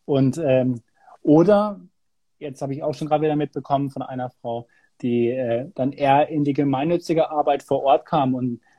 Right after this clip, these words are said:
die jetzt dort mit unterstützt. Also da gibt's unter anderem gerade im Moment ein großes Schulprogramm auch, sind über hundert Kinder, ähm, die einfach aus dem Schulsystem rausgefallen sind in der Corona-Zeit, die jetzt da unterrichtet werden. Da gibt's diverse Programme, ähm,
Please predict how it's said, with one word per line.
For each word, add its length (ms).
die 80
jetzt 220
dort 200
mit 120
unterstützt. 800
Also 160
da 120
gibt's 300
unter 240
anderem 260
gerade 180
im 40
Moment 360
ein 200
großes 400
Schulprogramm 640
auch, 400
sind 180
über 180
hundert 280
Kinder, 480
ähm, 400
die 120
einfach 260
aus 140
dem 100
Schulsystem 720
rausgefallen 600
sind 100
in 80
der 100
Corona-Zeit, 760
die 60
jetzt 260
da 140
unterrichtet 580
werden. 400
Da 80
gibt's 180
diverse 420
Programme, 600
ähm, 420